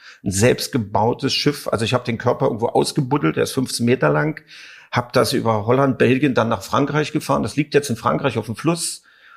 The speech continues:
Und es ist wie ein Hausboot, man kann Amers setzen, dann hat man Wikingersegel, das ist aus Esche, das ist Holz, wie ein Piratenschiff. Und die Leute rennen mit der Kamera und Steg manchmal und fallen ins Wasser, weil es sind wirklich sehr theatralisch oder schön aussieht und es ist sehr bequem und deswegen bin ich Schiffbauer geworden.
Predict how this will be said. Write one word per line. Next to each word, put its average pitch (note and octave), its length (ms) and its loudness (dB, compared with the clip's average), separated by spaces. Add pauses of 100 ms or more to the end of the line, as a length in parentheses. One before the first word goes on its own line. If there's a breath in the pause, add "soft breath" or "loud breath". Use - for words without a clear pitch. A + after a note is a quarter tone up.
(180 loud breath)
Und A2+ 140 4
es - 140 4
ist - 200 -2
wie A#2 60 2
ein F#2+ 100 0
Hausboot, A#2+ 420 0
man A#2+ 140 -2
kann G2 260 -2
Amers C#3 400 0
setzen, C3 300 0
dann G#2 100 0
hat G#2+ 140 -4
man G2 160 -2
Wikingersegel, D3 580 0
das C#3 160 -4
ist A2 100 -8
aus - 160 -6
Esche, D#3 440 0
das G#2 160 -10
ist - 120 -8
Holz, E3 360 2
wie A#2 60 -4
ein G#2 60 -6
Piratenschiff. C#3+ 800 -2 (440 loud breath)
Und - 120 0
die A#2 60 6
Leute A#2+ 320 6
rennen B2+ 140 4
mit D3 80 4
der A2+ 80 4
Kamera C3 320 2
und B2 100 -2
Steg B2+ 300 2
manchmal C3 320 0
und A#2+ 100 -4
fallen A#2+ 160 0
ins A2+ 180 -2
Wasser, C3+ 300 0
weil G#2+ 140 0
es G#2 80 -6
sind A#2 100 -4
wirklich A#2+ 260 -6
sehr A2+ 420 0 (280)
theatralisch A#2 580 2
oder A2 140 -2
schön B2 280 0
aussieht C3 380 0
und A2 120 -2
es G2+ 100 -2
ist B2 120 0
sehr B2+ 100 4
bequem C3+ 480 0
und A#2+ 340 -4 (760 soft breath)
deswegen B2+ 420 2
bin A#2 140 -2
ich C3 80 0
Schiffbauer G2 420 2
geworden. F#2+ 480 0